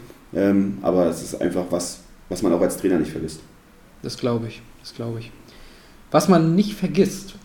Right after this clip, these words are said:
Speaker 2: ist, glaub ich, auch die ganz, ganz große Zeit von der T S G Neustrelitz, von den ersten Herren, denn das war ja auch so die Zeit, wo du da warst. Zwar nicht auf dem Platz, ähm, aber <laughs> da,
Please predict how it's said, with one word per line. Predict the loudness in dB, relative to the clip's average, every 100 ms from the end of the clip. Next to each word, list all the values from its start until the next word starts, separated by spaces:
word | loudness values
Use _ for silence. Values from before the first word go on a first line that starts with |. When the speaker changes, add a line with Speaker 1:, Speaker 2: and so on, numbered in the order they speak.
| -20 -20 -16
Speaker 2:
ist, | -10
glaub | -2 0 -2
ich, |
auch | -6
die | -4 -2
ganz, | -2
ganz | -2 -6 0
große | 0 0 -4
Zeit | -4 -4
von | -4 -6
der | -4
T | -6
S | -6
G | -6
Neustrelitz, | -6 -6 -2 0 0 -2 -6
von | -10 -8
den | -6
ersten | -6 -6 -6
Herren, | -6 -4 -4
denn | -6
das | -8 -6
war | -2
ja | -2 -4
auch | -8
so | -8 -6
die | -8
Zeit, | -8 -8 -8
wo | -8
du | -8
da | -8 -6
warst. | -6 -8 -10 -20 -20 -20 -20 -4
Zwar | 0
nicht | 0 -2
auf | -6
dem | -6
Platz, | -6 -8 -8 -18 -20 -20 -20 -20 -20 -8
ähm, | -2 0 2 0 -4 -8
aber | -4 0
<laughs> |
da, | 0